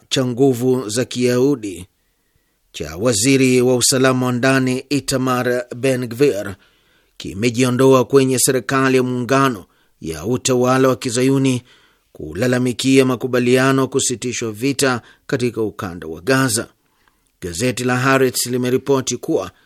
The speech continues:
Ben Gvir na mawaziri wengine kutoka chama chake wamewasilisha barua za kujiuzulu kwa waziri mkuu wa utawala wa Kizayuni Benjamin Netanyahu. Kuanzia wakati huu na kuendelea,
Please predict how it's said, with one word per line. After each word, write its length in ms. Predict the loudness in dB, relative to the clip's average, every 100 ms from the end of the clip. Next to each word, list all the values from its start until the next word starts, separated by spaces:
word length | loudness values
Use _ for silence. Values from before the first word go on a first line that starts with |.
| _ _
Ben 320 | -4 0 2 0
Gvir 480 | 2 2 2 -2 -14 -20 _ _
na 220 | -14 -10
mawaziri 520 | -2 0 2 4 4 4
wengine 420 | 2 0 0 0
kutoka 340 | 0 0 -2
chama 540 | -2 0 0 0 -4 -6
chake 500 | -2 0 0 -4 -8 -12 -20 _ _
wamewasilisha 960 | -14 -2 2 2 2 2 4 2 2 0
barua 440 | 0 2 4 4
za 140 | 2
kujiuzulu 840 | -2 -4 -2 -2 0 2 2 0 -4 -14 2
kwa 140 | 4
waziri 340 | 4 4 2
mkuu 320 | 0 -2 0 2
wa 80 |
utawala 500 | 2 0 2 4 4
wa 60 | 2
Kizayuni 540 | 0 0 2 2 0
Benjamin 500 | -2 -4 -2 -4 -6
Netanyahu. 800 | -8 -10 -4 -2 -2 -4 -8 -10 -16 _ _ _ _ _ _ _ -20 _ _ 4
Kuanzia 560 | 6 6 6 6 6
wakati 380 | 4 2 -2 -2
huu 240 | -2 0
na 120 | 0 0
kuendelea, 640 | 0 0 0 -2 -6